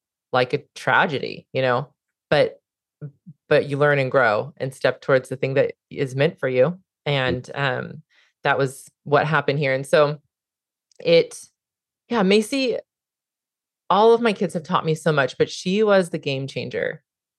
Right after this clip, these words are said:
Um, she really flipped upside down for me so many of my ideas that I was holding on to so tightly. And in my twenties, I knew everything, you know, like, I, there was nothing I didn't know. <laughs> And so that was also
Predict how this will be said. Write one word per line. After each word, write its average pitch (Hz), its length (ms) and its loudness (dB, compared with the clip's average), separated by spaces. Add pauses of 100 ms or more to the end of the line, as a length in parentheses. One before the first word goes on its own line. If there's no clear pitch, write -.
Um, 143 320 0
she 170 220 -4
really 190 520 0
flipped 160 460 0 (240)
upside 147 420 0
down 127 280 -2
for 135 180 -6
me 127 480 -8
so - 180 0
many 160 200 4
of 156 100 4
my 139 160 -2
ideas 127 680 -2
that 123 140 -2
I 131 300 -4
was - 80 -10
holding 139 320 -4
on 123 140 -2
to 135 120 -14
so 139 180 -10
tightly. 143 400 0
And 151 180 2 (380)
in 220 120 4
my 240 120 2
twenties, 165 400 0
I 147 100 2
knew 127 200 0
everything, 160 600 -2
you 180 100 -6
know, 185 160 4
like, 147 180 2
I, 135 220 0
there 139 100 0
was 135 120 -2
nothing 139 260 -4
I 139 80 -2
didn't 131 280 -4
know. 123 380 -2 (140)
<laughs> - 100 -18
And 160 180 -6
so 165 120 4
that 143 160 4
was 147 140 -2
also 147 420 0